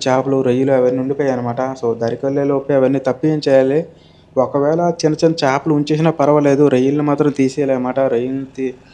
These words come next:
ఎందుకంటే ఒక్క రొయ్య కూడా ఉంచలేం. ఒక్క రొయ్య కూడా మీకు చెప్పాను కదా, ఒక్క రొయ్య కాస్ట్ వచ్చేసి దగ్గర దగ్గర పది రూపాయల నుంచి పదిహేను రూపాయలు ఉంటుంది ఫ్రెండ్స్. అందువల్ల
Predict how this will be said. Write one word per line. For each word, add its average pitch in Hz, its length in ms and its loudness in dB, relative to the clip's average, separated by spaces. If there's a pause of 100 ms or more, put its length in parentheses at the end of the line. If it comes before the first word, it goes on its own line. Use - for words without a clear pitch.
(300)
ఎందుకంటే 139 380 -2
ఒక్క 131 200 -4
రొయ్య 135 160 2
కూడా 156 160 2
ఉంచలేం. 143 460 -2
ఒక్క - 220 -10
రొయ్య 131 140 -2
కూడా 143 180 -4
మీకు 139 220 -6
చెప్పాను 156 240 -2
కదా, 151 100 0
ఒక్క 135 200 -4
రొయ్య 127 180 0
కాస్ట్ 135 380 -6
వచ్చేసి 131 360 -2 (160)
దగ్గర 120 260 -8
దగ్గర 135 300 -4 (580)
పది 131 140 4
రూపాయల 135 280 2
నుంచి 143 160 -4
పదిహేను 131 360 0
రూపాయలు 135 280 0
ఉంటుంది 131 260 -2
ఫ్రెండ్స్. 139 280 -6
అందువల్ల 127 560 -2